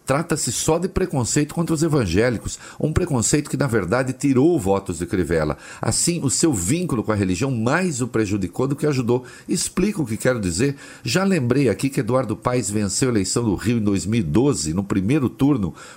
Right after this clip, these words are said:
com dois milhões e noventa e sete mil setecentos e trinta e três votos. Quase todos os ditos conservadores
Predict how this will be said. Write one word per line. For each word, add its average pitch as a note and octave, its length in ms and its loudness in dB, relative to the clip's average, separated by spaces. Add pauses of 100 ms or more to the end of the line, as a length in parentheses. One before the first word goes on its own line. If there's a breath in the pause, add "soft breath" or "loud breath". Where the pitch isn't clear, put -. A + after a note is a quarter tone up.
(100)
com A#2 160 0
dois C#3 340 2
milhões B2 400 0
e A#2+ 40 -4
noventa A#2 340 0
e A2 60 0
sete A2 260 -2
mil A2+ 160 2
setecentos C3 420 -2
e A#2+ 60 -2
trinta A#2+ 240 0
e A2+ 40 0
três A#2 280 0
votos. G2 460 -2 (320 loud breath)
Quase D3+ 420 0
todos B2 320 -2
os G2+ 120 0
ditos A2 240 -2
conservadores G#2+ 880 0